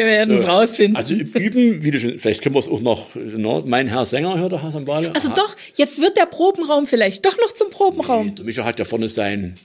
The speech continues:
Speaker 2: eigenes Studio hier vorne. Und der sagte, „Ja, alles da, neunzig Minuten aus dem Kopf, ist auch ein anderthalb Jahr her oder Jahr her. Als Sänger. Da hab ich, hm, gemacht. Ach ja, genau, einer muss ja auch singen, ne?“ So. <laughs> So. Was natürlich, also freuen.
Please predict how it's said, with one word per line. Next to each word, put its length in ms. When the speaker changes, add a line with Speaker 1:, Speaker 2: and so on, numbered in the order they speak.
Speaker 2:
eigenes 260
Studio 280
hier 120
vorne. 240
Und 100
der 60
sagte, 240
„Ja, 120
alles 320
da, 180
neunzig 320
Minuten 220
aus 200
dem 100
Kopf, 200
ist 80
auch 160
ein 80
anderthalb 400
Jahr 160
her 220
oder 180
Jahr 240
her. 240
Als 280
Sänger. 360
Da 160
hab 80
ich, 120
hm, 300
gemacht. 500
Ach 160
ja, 100
genau, 380
einer 120
muss 140
ja 60
auch 80
singen, 240
ne?“ 120
So. 200
<laughs> 80
So. 220
Was 260
natürlich, 540
also 160
freuen. 640